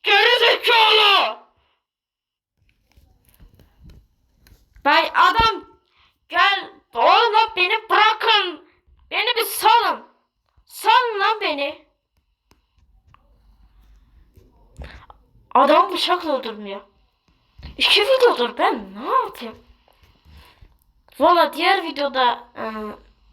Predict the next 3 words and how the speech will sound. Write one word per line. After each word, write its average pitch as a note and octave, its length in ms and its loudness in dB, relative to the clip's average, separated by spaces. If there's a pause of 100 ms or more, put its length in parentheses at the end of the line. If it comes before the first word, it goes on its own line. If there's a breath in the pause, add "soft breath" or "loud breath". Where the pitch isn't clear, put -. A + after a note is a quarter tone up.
(560)
Titan'la E4+ 540 0
herkes C#4 360 -4
öldürüyordum. G3+ 680 -10